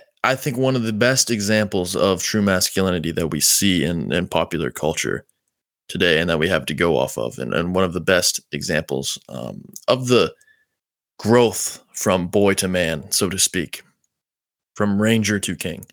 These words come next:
And I'll dive more into that, but I wanna talk about real quick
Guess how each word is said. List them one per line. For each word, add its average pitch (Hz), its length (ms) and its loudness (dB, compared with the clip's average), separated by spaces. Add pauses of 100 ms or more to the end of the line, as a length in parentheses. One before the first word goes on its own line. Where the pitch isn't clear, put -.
(520)
And 117 100 0
I'll 117 60 2
dive 156 240 4
more 139 160 2
into 110 160 0
that, 82 260 0
but 101 220 0 (360)
I 123 80 0
wanna 175 160 2
talk 139 220 2
about 110 120 2
real 147 260 2
quick 92 340 0